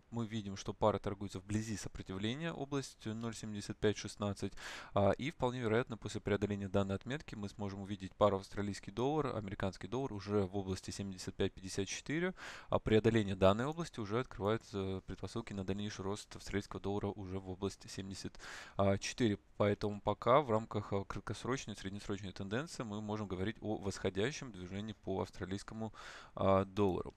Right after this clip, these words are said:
Пара американский доллар, японская иена продолжает свое нисходящее движение. С сегодняшним импульсом уже также обновили, а, минимумы, которые были вчера, и минимумы пятницы, а, соответственно, ушли ниже отметки один десять двадцать. Соответственно, следующая цель,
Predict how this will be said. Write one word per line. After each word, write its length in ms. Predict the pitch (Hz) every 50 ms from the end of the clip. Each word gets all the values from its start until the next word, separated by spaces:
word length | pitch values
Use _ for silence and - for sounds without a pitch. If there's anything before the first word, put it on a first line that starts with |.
| - - - - - -
Пара 160 | 139 151 160
американский 460 | 156 156 147 - 151 143 - - 135
доллар, 240 | 123 139 131 123 113
японская 440 | 104 - 110 107 104 - - - 107
иена 280 | 101 104 110 101 98
продолжает 500 | - - 110 104 110 110 104 110 104 101
свое 460 | - - - 107 101 101 104 104 78 76
нисходящее 640 | 101 107 110 - - 127 120 156 165 - - 156
движение. 420 | 143 135 135 127 135 131 127 117 104
С 40 | -
сегодняшним 480 | - - 110 110 107 104 - - 104
импульсом 500 | 95 - 120 104 - 101 - - 101 98
уже 160 | 95 95 98
также 260 | - 107 104 92 92 98
обновили, 480 | 92 98 101 101 101 101 95 95 92 - - - - - - - -
а, 120 | 92 101
минимумы, 500 | 101 107 117 113 104 98 95 95 92 92
которые 340 | - - 101 - 101 98 95
были 180 | 90 101 98 95
вчера, 440 | - - - 120 123 139 165 175
и 100 | 170 131
минимумы 480 | 104 101 101 95 92 95 95 95 98 95 -
пятницы, 680 | - 147 170 - 160 156 - - - 143 143 143 135 120
а, 180 | - 101 101 98
соответственно, 380 | - - 98 101 98 - 110 104
ушли 260 | 101 - - 123 135
ниже 320 | 139 110 107 107 107 101
отметки 400 | 92 - - 98 101 - - -
один 400 | - - 95 98 98 101 98 95
десять 340 | 92 98 101 101 - 101 95
двадцать. 460 | 92 92 92 87 78 - - - -
Соответственно, 420 | - - 95 - 101 101 - 101 98
следующая 400 | - 139 156 160 143 - - 120
цель, 320 | - - - 113 117 107